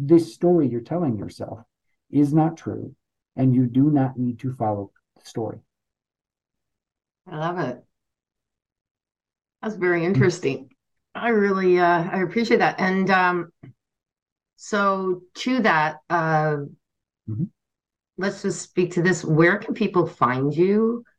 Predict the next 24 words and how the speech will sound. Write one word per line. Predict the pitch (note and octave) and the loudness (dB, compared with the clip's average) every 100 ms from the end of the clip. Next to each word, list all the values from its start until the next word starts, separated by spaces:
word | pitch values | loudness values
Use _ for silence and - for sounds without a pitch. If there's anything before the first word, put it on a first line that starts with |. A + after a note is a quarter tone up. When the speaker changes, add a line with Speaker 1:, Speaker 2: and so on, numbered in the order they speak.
| _ _ - | _ _ -10
Speaker 2:
um, | C3 B2+ | -6 -2
Speaker 1:
Sure. | B2 A#2+ A#2+ - | -2 -4 -8 -4
Speaker 2:
connect | D#3 D3+ D#3+ F#3 | 0 0 0 0
with | F3+ F#3 | 0 4
you? | F#3 F3+ F3+ E3+ _ _ _ _ _ _ | 4 4 2 -4 _ _ _ _ _ _
Speaker 1:
Yeah. | B2+ E3+ - _ _ _ _ _ - | -6 -6 -8 _ _ _ _ _ 0
Uh, | C#3 | 2
people | C3+ E3+ E3 E3 | 2 2 0 0
can | F3+ | 2
find | - C#3 C#3 | 2 2 2
me. | D#3 D#3+ | 2 0
So | C3 | 0
I'm | C3 C3+ | 0 2
on, | E3+ E3 | 2 0
of | B2 | -2
course, | - C3 - | -4 -6 -4
Facebook | A#2+ A2+ - C3 | -6 -4 -6 -4
and | B2 | -2
Instagram | G#2 - G#2+ A2+ A2+ D3 - | -4 -6 -6 -4 -4 -6 -8
at | A2 A2 - | -6 -6 -6
small | - B2+ C3 | -2 0 0
changes | C3 C3 B2 B2 | 0 0 0 -2
big | A2 A2+ A2 | -4 -6 -4
impact | G#2+ A#2 A#2 | -4 -4 -4